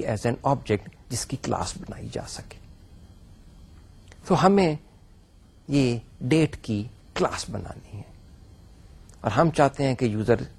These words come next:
اس کے اوپر یہ آپریشن کر سکیں، اس کلاس سے پوچھ سکیں کہ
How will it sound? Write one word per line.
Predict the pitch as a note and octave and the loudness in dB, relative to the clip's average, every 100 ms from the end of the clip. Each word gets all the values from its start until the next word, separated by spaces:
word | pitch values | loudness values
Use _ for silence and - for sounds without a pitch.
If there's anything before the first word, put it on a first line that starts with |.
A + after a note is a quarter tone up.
| - | -6
اس | A#2+ | -6
کے | - | 0
اوپر | A2+ F#2+ G#2 | 0 2 0
یہ | G2 | 2
آپریشن | G2 - A2+ B2 C#3 | 0 2 -2 0 -4
کر | A#2 G2 | -2 -2
سکیں، | - F2+ F#2+ F2+ - - - - - - | -2 -6 -4 -6 -8 -20 -20 -20 -20 -12
اس | - A#2 - | -4 -4 -4
کلاس | - A#2+ G#2 A#2+ | -2 2 4 2
سے | - | 0
پوچھ | A2+ - D3 E3 - | -4 -4 -4 -2 2
سکیں | A2+ - G#2 G2 - - - | 2 4 0 0 -6 -20 -12
کہ | - A#2 G2 F#2+ | 0 2 2 0